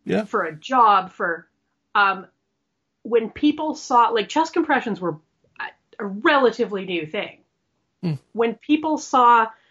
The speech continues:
Speaker 2: C P R being done on the show, there were stories of people in the public who someone had a heart attack in a restaurant and they just started doing what they saw an emergency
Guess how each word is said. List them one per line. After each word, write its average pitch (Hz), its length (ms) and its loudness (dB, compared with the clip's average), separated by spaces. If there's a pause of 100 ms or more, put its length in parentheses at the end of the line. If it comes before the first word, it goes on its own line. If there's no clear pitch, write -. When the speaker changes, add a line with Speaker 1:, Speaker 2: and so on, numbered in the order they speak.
(460)
Speaker 2:
C 277 280 -4
P 247 180 0
R 214 160 4
being 196 220 -4
done 190 180 -2
on 180 100 -2
the 165 80 -4
show, - 260 -6 (1800)
there 226 120 6
were 214 140 4
stories 240 500 2
of 190 120 -6
people 202 560 -2 (180)
in 233 140 4
the 269 80 4
public 233 640 0 (340)
who 196 180 -4
someone 190 760 -2 (120)
had 190 240 2
a - 40 2
heart 220 200 2
attack 190 340 -4
in 190 60 -8
a 185 60 -6
restaurant 175 600 -4
and 180 180 -10
they 180 120 -4
just 196 240 -6
started 220 520 0
doing 233 300 2
what 165 160 -6
they 185 160 -4
saw 202 220 0
an 180 80 -4
emergency 175 580 -4